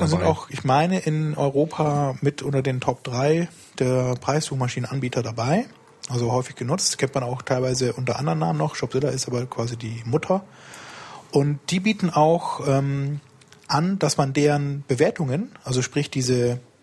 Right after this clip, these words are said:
Speaker 2: Recommendations, die man dann bei den, äh, bei Shopzilla, äh, lesen kann, auf der eigenen Webseite einbindet. Also die haben dann ihre Recommendation Engine, die übrigens sehr gut ist, die sehr viele Funktionen bietet, ähm, auch als Service oder als Tool angeboten.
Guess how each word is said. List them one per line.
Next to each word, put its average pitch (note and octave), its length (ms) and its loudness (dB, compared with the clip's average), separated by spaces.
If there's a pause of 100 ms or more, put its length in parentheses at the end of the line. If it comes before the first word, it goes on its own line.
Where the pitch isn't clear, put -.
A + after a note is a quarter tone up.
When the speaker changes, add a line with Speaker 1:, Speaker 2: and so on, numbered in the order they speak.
(120)
Speaker 2:
Recommendations, C3 720 0
die C3 80 -6
man B2 180 -2
dann A#2 180 -2
bei A2+ 120 -2
den, A2 480 -6
äh, A2+ 280 -4
bei A#2 120 -6
Shopzilla, C3 540 -2 (240)
äh, B2 200 -2
lesen C3+ 260 0
kann, F3 300 0 (640)
auf C#3+ 260 0
der D3 280 2
eigenen D3+ 200 2
Webseite C#3 340 -2
einbindet. G#2+ 440 -10
Also A#2 160 -6
die A#2+ 80 0
haben C3+ 140 0
dann C3+ 160 2
ihre B2 280 0
Recommendation C3 640 0
Engine, D#3 280 0
die C3 80 -4
übrigens C3+ 260 0
sehr B2 100 -2
gut C#3 220 -6
ist, D3+ 100 -8
die B2 60 -4
sehr C3 180 2
viele C3+ 140 -4
Funktionen D#3 400 -2
bietet, C#3 320 -4 (1120)
ähm, C3 280 2
auch C3+ 280 0
als B2 420 0
Service D#3 600 2
oder B2+ 240 -4
als A2 180 0
Tool G3 420 0
angeboten. F3+ 600 0